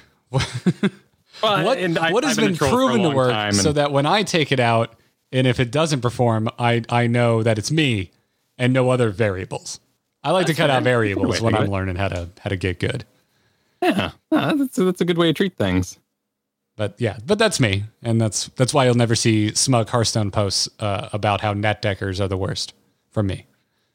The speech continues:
Speaker 2: There comes a time when you must join what you hate.
Speaker 1: <laughs> You become the very thing you've sworn to destroy.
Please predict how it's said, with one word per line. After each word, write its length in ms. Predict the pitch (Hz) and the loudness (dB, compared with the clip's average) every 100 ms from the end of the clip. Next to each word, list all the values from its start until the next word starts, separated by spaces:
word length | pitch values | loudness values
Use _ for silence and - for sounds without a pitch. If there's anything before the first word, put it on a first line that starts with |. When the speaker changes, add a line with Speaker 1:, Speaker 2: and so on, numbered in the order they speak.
| _ _ _ _ _ _ _ _ _ _ - | _ _ _ _ _ _ _ _ _ _ -8
Speaker 2:
There 180 | 139 - - | -8 -6 -2
comes 280 | 160 151 | 2 2
a 60 | 127 | 2
time 640 | - 120 87 76 80 95 | 0 -2 -2 -2 -4 0
when 220 | 107 101 | 0 2
you 100 | 98 | 2
must 400 | 101 104 - - | 4 2 0 -4
join 320 | 101 101 98 92 | 2 2 4 2
what 200 | 85 - | 0 -2
you 100 | 78 | -2
hate. 340 | 80 - - _ _ _ _ - | -4 -6 -16 _ _ _ _ -8
Speaker 1:
<laughs> 1300 | 156 110 - 139 - - 139 - 127 - 123 - 113 _ _ _ _ _ _ _ _ _ | -4 -4 -2 -2 -2 -2 -2 -4 -6 -6 -6 -6 -10 _ _ _ _ _ _ _ _ _
You 60 | 135 | -12
become 280 | 131 180 170 | -4 -2 0
the 80 | |
very 220 | 143 147 131 | 0 0 0
thing 240 | 135 127 | 0 0
you've 320 | 120 117 107 | 2 0 0
sworn 280 | - 113 104 | -4 -4 -4
to 100 | 104 | -4
destroy. 360 | 98 92 - | -6 -8 -8